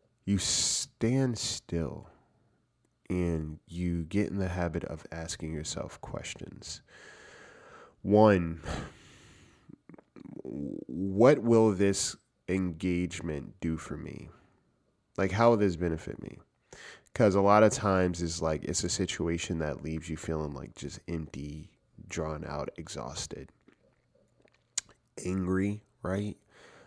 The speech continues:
Um, sometimes afraid. It leaves all these negative feelings. And you now have something else to add to your circus because now you're chewing on that thing,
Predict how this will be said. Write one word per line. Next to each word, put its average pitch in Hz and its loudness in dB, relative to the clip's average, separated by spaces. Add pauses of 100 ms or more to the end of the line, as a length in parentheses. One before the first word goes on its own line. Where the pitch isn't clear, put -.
(280)
Um, 76 -8
sometimes 80 -6
afraid. 87 -4 (800)
It 95 0
leaves 107 2
all 98 6
these 85 -2
negative 87 0
feelings. - -8 (1040)
And 98 4 (100)
you 90 -4
now 92 0
have 87 -4
something 82 -8
else 82 -8
to 76 -10
add - -10
to - -14
your - -10
circus - -10
because 82 -10
now 87 -8
you're 85 -6
chewing 85 -4
on 82 -10
that 85 -10
thing, 87 -10